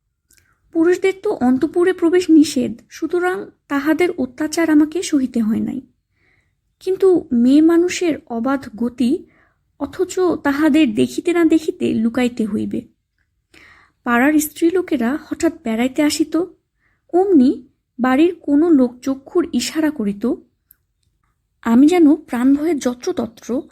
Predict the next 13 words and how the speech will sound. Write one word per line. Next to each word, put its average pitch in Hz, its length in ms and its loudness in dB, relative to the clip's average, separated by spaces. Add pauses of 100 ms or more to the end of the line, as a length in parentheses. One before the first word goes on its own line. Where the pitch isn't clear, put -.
(180)
কখনো 311 340 4
রান্নাঘরের 247 760 0
ঝাঁপের - 540 -2 (120)
অন্তরালে, 240 680 0 (640)
কখনো 302 580 2 (100)
কোনো 302 300 0
চাকরানির 269 680 -2
গোল 240 260 0
করিয়া 269 460 0
জড়াইয়া 226 520 -2
রাখা 262 360 -4
পাটির 233 440 -4
অভ্যন্তরে, 247 760 0